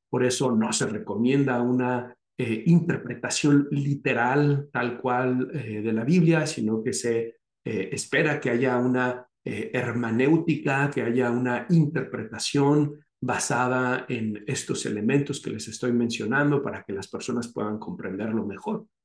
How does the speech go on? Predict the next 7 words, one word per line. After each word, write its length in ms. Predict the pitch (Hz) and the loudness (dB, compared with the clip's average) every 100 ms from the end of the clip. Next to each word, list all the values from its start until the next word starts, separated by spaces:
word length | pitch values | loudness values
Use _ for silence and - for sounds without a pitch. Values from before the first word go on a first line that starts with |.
| _ _ _ _ _ - | _ _ _ _ _ 2
Pero 340 | 175 180 180 | 6 6 2
aquí 200 | 170 254 | -4 -2
quiero 160 | 285 285 | 2 2
hacer 180 | - 202 | 4 4
algunas 360 | 175 170 170 | 6 6 4
precisiones 600 | - 139 117 - 117 117 | 2 -4 -4 -2 -2 -2
puntuales. 760 | - 95 - 95 90 - - _ | -6 -8 -6 -4 -6 -10 -14 _